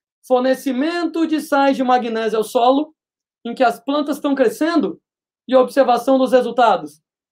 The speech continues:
Gente, a letra A só tem uma etapa na experiência.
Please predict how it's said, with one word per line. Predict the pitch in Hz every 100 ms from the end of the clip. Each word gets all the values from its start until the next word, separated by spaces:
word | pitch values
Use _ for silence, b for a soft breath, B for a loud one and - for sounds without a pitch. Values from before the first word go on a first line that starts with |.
| _ _
Gente, | 190 392 359
a |
letra | 349 359 254
A | 254 254 175 -
só | - 240
tem | 277
uma | 320 320
etapa | 285 285 294
na | 285
experiência. | 285 302 294 226 202 -